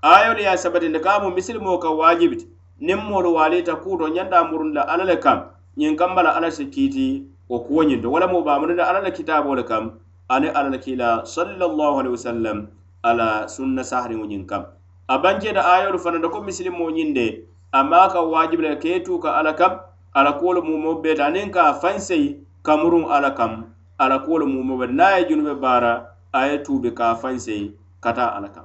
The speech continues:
Ala be seneyaariŋ ne fanaŋ ka a la daafeŋolu munulta ɲooyaa. Ala maa la daafeŋolu munulta ɲooyaa fentu. A waajibiyaata misilimo ma le fanaŋ ka limaneyaata Ala toolu la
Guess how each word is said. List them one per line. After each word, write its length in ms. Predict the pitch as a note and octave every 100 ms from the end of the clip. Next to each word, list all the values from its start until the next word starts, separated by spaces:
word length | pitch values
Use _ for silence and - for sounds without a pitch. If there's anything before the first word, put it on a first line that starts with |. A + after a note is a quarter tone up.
| -
Ala 180 | F3+ A3+
be 120 | G#3
seneyaariŋ 500 | F#3+ F#3+ G3+ G3+ F#3
ne 80 | E3
fanaŋ 240 | D#3 D3
ka 80 | D3+
a 20 |
la 80 | D#3
daafeŋolu 420 | D#3+ F3+ F#3 F3+
munulta 340 | D#3+ D#3 D3 D3
ɲooyaa. 420 | D3 C#3+ D#3 C3+ - - _ -
Ala 180 | D3+ E3+
maa 200 | E3 D3+
la 200 | C3+ A#2 A#2+
daafeŋolu 420 | D#3 F#3+ G3 F#3+
munulta 300 | E3 D#3+ D3+
ɲooyaa 320 | D3+ D3+ C#3+ B2+
fentu. 360 | E3+ F#3+ - - _ _ _ _
A 100 | C3+
waajibiyaata 560 | C#3+ F3 G3 A3 A3 G3
misilimo 460 | F3 E3+ F3 E3 D3+
ma 120 | D3+
le 80 | C3+
fanaŋ 200 | C3 B2+
ka 100 | C3
limaneyaata 680 | C3+ C3+ C#3+ D#3+ D3 D3
Ala 200 | D#3+ E3+
toolu 340 | C3+ C#3 C3 A#2
la 300 | A2+ A2